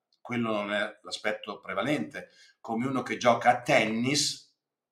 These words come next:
tu non lo puoi definire un tennista, è una persona che gioca a tennis. Uno che invece fa del tennis la sua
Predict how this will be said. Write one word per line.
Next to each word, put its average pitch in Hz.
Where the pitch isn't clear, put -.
tu 127
non 117
lo 107
puoi 147
definire 110
un 104
tennista, 107
è 110
una 107
persona 147
che 104
gioca 98
a 95
tennis. 98
Uno 135
che 117
invece 110
fa 107
del 110
tennis 110
la 98
sua 104